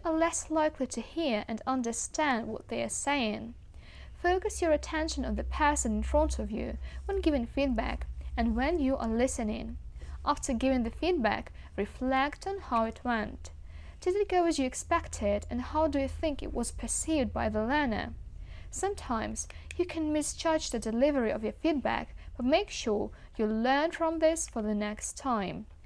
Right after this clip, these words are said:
Every learner is different and requires a different approach. In the end, remember to summarize the session in a letter or email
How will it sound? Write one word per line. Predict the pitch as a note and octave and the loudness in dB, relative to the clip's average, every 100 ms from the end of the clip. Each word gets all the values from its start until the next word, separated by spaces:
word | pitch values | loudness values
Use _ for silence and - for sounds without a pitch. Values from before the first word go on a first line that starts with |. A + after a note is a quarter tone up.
| - - - | -20 -6 0
Every | D4+ F#4+ | 4 4
learner | F#4 E4+ C4 A3 | 6 4 4 0
is | - A3 | -2 -2
different | C4+ D4 - F#3+ G#3 - - | 0 0 0 -2 -4 -6 -8
and | G#3 | -6
requires | G#3+ - C4 B3+ C#4 E4 | -6 -4 2 4 4 2
a | D#4+ | -2
different | D#4 A3+ A3+ G#3+ | -4 -4 -2 -4
approach. | A3 - B3 G#3+ - - - - - - - | -4 -2 0 0 -6 -12 -14 -16 -18 -14 -4
In | B3 | 0
the | B3 D4+ | 2 4
end, | C#4 A3 A#3+ - - - | 4 2 -2 -8 -14 -2
remember | C4 D4 G4+ G4+ | 2 4 2 0
to | F#4 D#4 | -2 -4
summarize | - D#4 E4+ D#4+ A3+ G3 G#3+ | -4 -2 0 2 4 2 0
the | A3+ | -4
session | - - C#4 D#4 F#4 F#4 | -4 0 0 0 -4 0
in | E4+ | 2
a | C4+ | 2
letter | C4+ D4+ - A3 | 2 0 -2 -4
or | G3+ | -2
email | A#3 D4 G#3 G3 G#3 | -2 0 0 0 -2